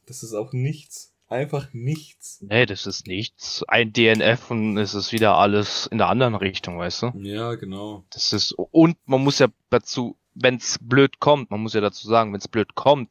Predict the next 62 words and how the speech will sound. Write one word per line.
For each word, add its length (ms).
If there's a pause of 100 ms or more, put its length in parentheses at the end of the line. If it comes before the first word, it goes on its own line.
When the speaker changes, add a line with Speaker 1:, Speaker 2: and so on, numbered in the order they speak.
(140)
Speaker 2:
muss 220
ja 200
Verstappen 500
nochmal 240
einen 80
Motor 260
tauschen. 340 (500)
Speaker 1:
Ja, 80
der 100
muss 240
so 100
oder 140
so 180
tauschen. 500 (120)
Also 200
der 100
muss 180
Speaker 2:
Ja. 260
Speaker 1:
so 80
oder 200
so 240
noch 180
eintauschen. 600
Speaker 2:
Aber 200
Speaker 1:
Weil 60
Speaker 2:
wenn's 160
Speaker 1:
das 120
Speaker 2:
blöd 120
Speaker 1:
war 100
ja 100
das, 300 (420)
weil 120
das 200
war 120
ja 80
jetzt 240
theoretisch 560
das 240
Gute 260
bei 140
Perez. 500 (380)
Perez 300
hatte 180
ja 100
auch 300
ein 220
bisschen 280
Pech, 340
äh, 260
ist 320
in 100
den 80
Verkehr 340
gekommen 360
im 80
Qualifying 640
und 80
wurde 220
Speaker 2:
Mhm. 40
Speaker 1:
halt 240
nur 120
Sechzehnter. 800